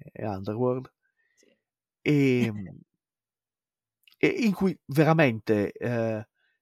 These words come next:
Speaker 1: la maledizione del vampirismo o la maledizione della licantropia, eh, ti viene a domandarti, "Ma maledizione di che?"
Speaker 2: Maledizione di che, che siete bellissimi, avete un look pazzesco, pazzesco,
Speaker 1: Sì, sì, sì, eh,
Speaker 2: assolutamente <laughs> fuori
Speaker 1: è una
Speaker 2: dal
Speaker 1: cosa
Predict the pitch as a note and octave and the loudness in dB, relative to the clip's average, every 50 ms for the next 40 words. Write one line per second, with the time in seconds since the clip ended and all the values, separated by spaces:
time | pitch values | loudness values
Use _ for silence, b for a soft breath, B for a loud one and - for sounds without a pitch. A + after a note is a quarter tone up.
0 | _ - - C#3 D3 E3+ F3+ F3+ F3 D#3+ D#3 C#3 C3+ B2+ - - C#3+ D3 D#3 D#3+ | _ -10 -4 2 4 4 6 6 6 4 4 4 0 -6 -8 0 2 4 6 6
1 | E3+ E3 D#3+ D#3 D#3 C#3+ D3 D3 C#3 C#3 C3 D3 C#3+ C3+ - D3 C3 C#3 C#3 C3+ | 4 4 2 2 0 0 0 0 0 0 2 2 -2 -2 0 0 0 2 2 0
2 | A#2+ A#2 B2 - - C#3 D3 C#3 C3+ B2+ A#2+ A#2 - - C3+ C3 B2 A#2+ A2+ A#2 | 0 -2 0 2 2 2 4 4 2 2 2 0 0 0 0 2 2 2 0 0
3 | A#2 - A#2+ A#2 - B2+ A#2 - B2+ A2+ A2 G#2+ A2 G2+ _ _ _ _ _ _ | -2 -4 -4 -4 -4 -8 -8 -6 -4 -2 -2 -2 -2 -4 _ _ _ _ _ _
4 | _ _ _ _ _ _ _ _ _ - - G2 G#2 F#2+ F#2 F2 - - _ _ | _ _ _ _ _ _ _ _ _ -10 -8 -8 -8 -8 -8 -10 -12 -14 _ _
5 | _ _ _ _ - - E3 D3+ D3 C3+ B2+ C#3+ D3+ D#3 C3+ B2+ A2+ - A2+ G#2+ | _ _ _ _ -2 2 4 6 6 6 4 2 2 2 0 -2 -4 -4 -6 -10
6 | F2 _ _ - B2 A#2 B2 A#2+ G#2+ A2 A#2 - - A#2+ A#2 G2+ G2+ - - - | -10 _ _ -14 -6 -4 -2 -2 -2 -4 -6 -4 -4 -4 -2 -4 -6 -6 -2 -2
7 | A#2 G2+ - - D#3+ D#3+ F3 E3+ E3+ E3+ E3 E3+ E3+ - - G3 E3 D3 D3 D3+ | -2 -4 -4 -12 -10 -6 -2 2 2 2 2 2 -2 -2 -2 -2 -2 -2 -4 -6
8 | C3+ D3+ D#3 - - E3+ D#3+ E3 D#3+ D#3+ E3 D#3+ F3 F3+ E3 E3+ E3+ E3 - - | -8 -10 -8 -2 0 0 0 0 -2 -4 -4 -8 -8 -8 -8 -10 -14 -16 -16 -16
9 | - - - - D#3 C#3 C#3 D3 D#3+ D3+ - F3 E3+ F3 E3+ F3 F#3 F#3+ G#3 A3+ | -16 -16 -16 -12 -8 -6 -4 -4 -4 -4 -2 -2 -2 -2 0 0 2 4 4 4
10 | A#3 - _ _ - - - G#3+ G3 G3+ G3+ _ _ _ _ _ _ _ - F#3+ | 4 0 _ _ -8 0 2 4 4 2 0 _ _ _ _ _ _ _ -4 -4
11 | E3+ - - - - - - F3+ D3 - - - - - - - G3+ _ - - | -4 -4 -4 -4 -2 2 2 2 2 0 -8 -14 -14 -14 -16 -20 -20 _ -20 -20
12 | - _ - - - A2+ G#2+ - - - - A#2+ - - - B2 G#2+ - - - | -20 _ -20 -20 -20 -20 -20 -20 -20 -20 -20 -18 -14 -10 -8 -8 -8 -8 -10 -12
13 | - - - - D#3 - - E3+ - - B3+ - - - - - - - - - | -10 -8 -6 -6 -6 -6 -8 -4 2 2 2 2 4 8 8 8 12 12 10 10
14 | E4+ - - - - G3 F#3+ F3+ F3+ E3+ D#3 - - A2+ - - A2+ G#2 G2+ G#2+ | 10 6 6 0 4 6 6 8 8 6 2 2 0 -4 -4 -6 -6 -6 -6 -6
15 | G#2 F#2 | -8 -10